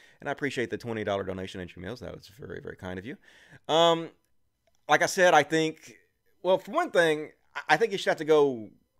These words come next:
answer the charges for sexually assaulting that girl that he supposedly sexually assaulted, 'cause she seems very serious about it, and I don't think she should be able to run from that shit, you know. Uh,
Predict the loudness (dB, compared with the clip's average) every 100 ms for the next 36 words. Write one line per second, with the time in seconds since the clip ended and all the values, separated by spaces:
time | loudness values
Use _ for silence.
0 | _ _ _ _ 0 0 0 -6 -2 2
1 | 2 0 -6 -6 -14 -6 -6 -6 -6 -8
2 | -6 -6 -2 0 0 -4 -10 -8 -8 -8
3 | -8 -14 -12 -10 -10 -10 -10 -10 -12 -8
4 | -8 -8 -10 -10 -8 -4 -4 -4 0 2
5 | 2 -2 -4 -4 -4 -6 -10 -8 -6 -6
6 | -6 -8 -10 -14 -8 -6 -4 -6 -6 -10
7 | -10 -10 -12 -12 -14 -14 -16 _ _ -20
8 | _ -10 -6 -4 -6